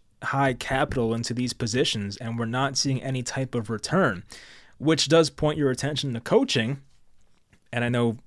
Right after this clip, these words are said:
a lot of fans want Bobby Johnson fired, but, you know, if he doesn't get fired tomorrow, then the hell you waiting for? I know he's friends with Daboll, but <laughs> you know what I mean? Um, they're showing on the screen now. Jones is now one and twelve in prime time,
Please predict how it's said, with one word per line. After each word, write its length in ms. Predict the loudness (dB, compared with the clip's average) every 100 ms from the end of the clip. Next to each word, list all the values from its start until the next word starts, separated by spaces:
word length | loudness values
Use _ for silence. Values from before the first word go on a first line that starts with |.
| -8
a 40 |
lot 200 | -2 0
of 80 | 0
fans 300 | -2 -2 -2
want 340 | -4 -4 -4 -4
Bobby 260 | -2 -2
Johnson 520 | -2 -2 -2 -6 -8 -6
fired, 520 | -2 0 0 -2 -6
but, 280 | -6 -6 -6 -10 -12 -20 -20 -16
you 100 | -6
know, 220 | -4 -4 -6 -14 -20 _ _
if 120 | -8 0
he 60 |
doesn't 180 | 2 2
get 120 | 0
fired 340 | 2 4 4 2
tomorrow, 520 | -2 0 2 2 -2
then 300 | -4 -6 -8 -8
the 100 | -6
hell 100 | -2
you 140 | 0 0
waiting 220 | 0 -2
for? 300 | -8 -8 -8
I 100 | -6
know 160 | -4 -2
he's 120 | -2
friends 220 | -2 -2
with 140 | -2 0
Daboll, 420 | 4 4 4 0
but 320 | 0 -2 -4 0
<laughs> 640 | 0 0 -8 -16 -16 -18 -6
you 100 | 2
know 80 | 4
what 120 | 4
I 40 |
mean? 380 | 4 2 2 0 -6 -14
Um, 140 | -10 -6
they're 160 | -4
showing 260 | -2 -2 -2
on 80 | -2
the 60 |
screen 280 | -4 -4 -4
now. 260 | -4 -4 -6
Jones 380 | -4 -2 -2 -4
is 80 | -4
now 300 | -4 -4 -6
one 180 | 0 2
and 140 | 2 -2
twelve 460 | 0 2 2 0
in 240 | -2 -4 -6
prime 260 | -4 -4 -4
time, 340 | -4 -4 -6